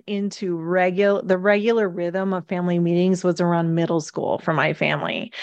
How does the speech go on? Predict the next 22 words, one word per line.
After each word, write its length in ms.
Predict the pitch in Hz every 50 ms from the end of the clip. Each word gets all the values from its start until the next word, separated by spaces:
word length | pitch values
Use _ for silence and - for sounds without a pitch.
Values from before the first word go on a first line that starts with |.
| - - - -
And 80 | 196
it 60 | 208 190
was 180 | 190 190 185 185
when 180 | 208 226 226 233
the 60 | 226
calendar 640 | 233 - - 165 190 175 190 202 208 220 269 294 294
had 360 | 247 - 233 220 208 202 185
gone 380 | 240 240 254 277 277 285 294 311
nuts. 480 | 339 359 359 359 - - - - - - _ -
Oh, 400 | 214 190 185 175 175 180 185 185
it 140 | 180 - -
was, 180 | 220 247 233 233
they 180 | 208 233 233 262
were 160 | 277 285 254
in 280 | 147 151 202 202 196 190
activities. 960 | 147 147 - - - - 311 381 381 349 320 349 330 330 320 320 320 302 277
And 180 | 285 240 226 220
for 120 | 254 233
the 100 | 240 233
first 400 | - - 320 339 370 - - -
time, 320 | - 262 233 233 247 254
like, 220 | 240 220 202 180